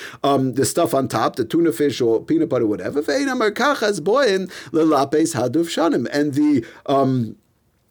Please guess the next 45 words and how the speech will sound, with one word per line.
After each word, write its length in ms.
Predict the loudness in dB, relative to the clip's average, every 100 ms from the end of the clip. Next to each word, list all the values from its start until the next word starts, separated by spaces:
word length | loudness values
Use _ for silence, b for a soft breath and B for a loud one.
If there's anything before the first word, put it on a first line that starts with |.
| -4
and 160 | 0 2
over 160 | 2
here, 180 | 2 2
we're 100 | 2
gonna 180 | 0 0
tell 180 | 0 2
you 120 | 2
that 280 | 2 -2 0
the, 220 | 0 0
the, 440 | -2 -2 0 0 0
um, 340 | 2 2 0
uh, 100 | -2 0
uh, 120 | 0 2
oh, 240 | 2 2 0
so 260 | 0 0
in 220 | 2 2
a 80 | 2
case, 460 | 0 0 0 0 -8 B B
so 200 | -2 0
in 180 | 0 0
a 100 | -2
case 420 | -2 0 0 0
that 220 | -2 -4
the 60 | -6
top, 420 | -6 -4 -4 -6 -8
the, 280 | -4 -4
the 160 | -2 -4
tuna 300 | -2 -2 -2
fish 320 | 0 -2 0
or 120 | -2
peanut 360 | -2 -2 -2 -2
butter, 180 | -2 0
whatever, 400 | 0 0 0 -2 B B -4
ve'ein 260 | 0 0
hamerkachas 540 | 0 0 0 -2 -2 0
boin 180 | 0
lelapes 460 | 2 2 0 0 0
haduvshanim 580 | 0 -2 -2 -2 0 -2
is 140 | -2
not 220 | -2 -2
coming 420 | -2 -2 0 0 -2 B B
to, 380 | -2 2 2 0 B B
uh, 200 | 0 2 2
enhance 760 | 0 0 2 2 2 -2 -8 B B
the 440 | -4 0 2 2